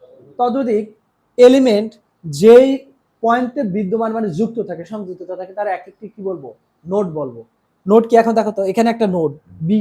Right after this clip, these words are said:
পয়েন্ট নোড না? একটা পয়েন্ট না? দেখো তো এখানে উপাদান কি? আর ওয়ান সংযুক্ত আছে, ই ওয়ান সংযুক্ত, সংযুক্ত আছে, তাই না? এ একটা পয়েন্ট, এ একটা পয়েন্ট বলতে পারি না? দেখো তো এখানে একটা শাখা আছে, এখানে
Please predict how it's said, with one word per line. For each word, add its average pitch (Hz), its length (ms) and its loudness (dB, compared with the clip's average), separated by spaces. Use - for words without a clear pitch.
পয়েন্ট 214 240 -4
নোড 202 160 -6
না? 240 60 -12
একটা 202 200 -6
পয়েন্ট 233 280 -4
না? 247 100 -6
দেখো 220 180 6
তো 240 100 6
এখানে 247 180 2
উপাদান 233 360 2
কি? 208 60 0
আর 226 160 6
ওয়ান 247 140 6
সংযুক্ত 220 300 -4
আছে, 226 140 -2
ই - 100 0
ওয়ান 202 220 0
সংযুক্ত, 143 300 -20
সংযুক্ত 170 320 -16
আছে, 147 160 -20
তাই 185 160 -10
না? 226 40 -14
এ 254 120 0
একটা 226 220 -2
পয়েন্ট, 143 220 -6
এ 254 100 8
একটা 262 200 0
পয়েন্ট 254 260 4
বলতে 233 200 0
পারি 220 180 2
না? 226 120 0
দেখো 202 200 -4
তো 220 120 -4
এখানে 220 180 -4
একটা 208 160 -6
শাখা 208 260 0
আছে, 214 180 -4
এখানে 226 200 0